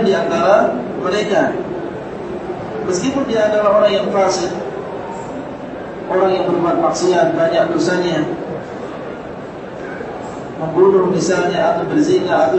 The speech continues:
dia adalah seorang pelaku riba dan seterusnya, maka termasuk hak mereka adalah kita sholatkan. Ahli sunnah wal jamaah berpandangan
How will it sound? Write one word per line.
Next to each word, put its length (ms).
dia 160
adalah 160
seorang 440
pelaku 400
riba 320
dan 160
seterusnya, 560
maka 320
termasuk 400
hak 240
mereka 320
adalah 240
kita 240
sholatkan. 460
Ahli 160
sunnah 320
wal 160
jamaah 380
berpandangan 580